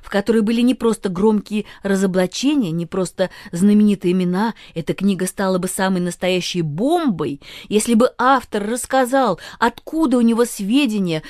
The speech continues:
которым он дал такую широкую огласку, и если бы он смог доказать их подлинность". "Танечка, можно я скажу?" "Это Шарашкин из К П Р Ф",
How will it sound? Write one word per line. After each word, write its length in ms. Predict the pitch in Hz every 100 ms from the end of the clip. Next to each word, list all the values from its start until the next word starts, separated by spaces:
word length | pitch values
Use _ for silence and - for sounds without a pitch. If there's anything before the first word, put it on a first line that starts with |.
| -
которым 420 | 180 185 208 196
он 60 | 180
дал 160 | 185
такую 320 | 175 170 185
широкую 480 | 185 175 226 269 262
огласку, 640 | 240 262 277 240 - 165 - - -
и 80 | 233
если 240 | 269 254
бы 100 | 233
он 100 | 247
смог 360 | - 240 247 190
доказать 640 | 202 214 190 220 294 - - -
их 260 | 247 -
подлинность". 1120 | - - 320 349 240 208 180 156 147 - - _ _ _ _ _ _ -
"Танечка, 760 | 240 269 277 - 233 170 143 _ _ _ _
можно 540 | 254 359 247 214 160 - -
я 280 | 214 233
скажу?" 520 | 160 - 156 143 143 147 _ _ _ _ _ -
"Это 280 | 160 -
Шарашкин 760 | 170 - 170 139 143 - 139 143 _ _
из 180 | - 156
К 140 | - 147
П 140 | 170
Р 140 | 165 147
Ф", 280 | 147 -